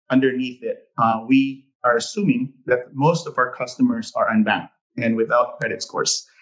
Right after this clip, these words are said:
And so we actually created a model by which we can still qualify and progress them through the process.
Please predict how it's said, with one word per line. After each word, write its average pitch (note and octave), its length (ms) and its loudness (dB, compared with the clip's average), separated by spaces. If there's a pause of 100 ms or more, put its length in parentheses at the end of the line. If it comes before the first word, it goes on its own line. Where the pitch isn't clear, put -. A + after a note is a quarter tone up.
(220)
And B2+ 140 4
so C3 180 0
we C#3 140 -4
actually D3 420 -2
created B2+ 340 0
a B2 60 -6
model B2 460 -2
by A#2 100 -4
which A2+ 240 -6
we - 80 -6
can A2 160 -2
still B2+ 260 0
qualify A#2 540 -2
and A2 180 -2
progress A2+ 380 -2
them A2 160 -4
through A2 160 -4
the G#2+ 80 -2
process. - 580 -2